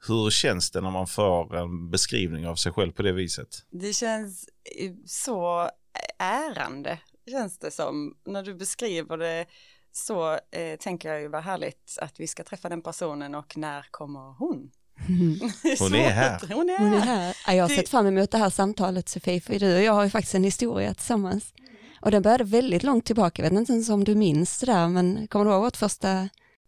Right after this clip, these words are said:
Speaker 2: Alltså, jag tror att jag har kunnat koka ner det till att det har ju faktiskt med föreningsliv att göra.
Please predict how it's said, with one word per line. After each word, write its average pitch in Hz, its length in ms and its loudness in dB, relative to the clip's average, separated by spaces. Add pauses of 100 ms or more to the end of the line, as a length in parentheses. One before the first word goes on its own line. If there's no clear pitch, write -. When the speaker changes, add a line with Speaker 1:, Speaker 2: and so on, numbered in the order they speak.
Speaker 2:
Alltså, 240 160 -6
jag 269 240 -4
tror 262 460 -4
att 208 120 -6
jag 220 100 -4
har 220 100 -6
kunnat 262 360 -10
koka 220 220 -10
ner 220 300 -6
det 175 100 -6
till 170 340 -6
att 175 100 -4
det 208 80 -6
har 226 240 -4
ju 196 60 -4
faktiskt 302 300 -8
med 202 140 -10
föreningsliv 156 800 -6
att 113 400 -6
göra. 220 380 -4